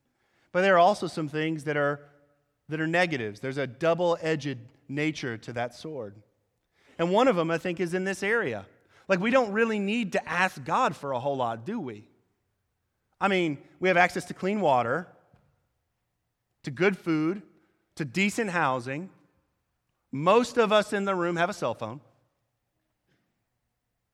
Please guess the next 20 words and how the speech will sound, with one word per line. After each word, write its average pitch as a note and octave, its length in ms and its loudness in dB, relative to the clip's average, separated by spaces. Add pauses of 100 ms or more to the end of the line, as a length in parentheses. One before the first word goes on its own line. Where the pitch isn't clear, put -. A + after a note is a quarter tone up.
(420)
Like, F#3 280 0 (640)
we F3+ 180 -8
don't G3+ 340 -4 (100)
have F#3 340 -6
a F3 60 -2
lot C#3 320 2
of C#3 180 -6
needs D#3 580 -8
based B2 300 -14
on C#3+ 80 -10
our D3+ 100 -10
perception. A2 760 -18 (560)
And E3 80 -6
so F#3 80 2
I F3 60 4
think F#3 140 -2
it's F#3+ 180 -6
easy G#3+ 400 -2
for C#3 260 -4
us D3+ 600 0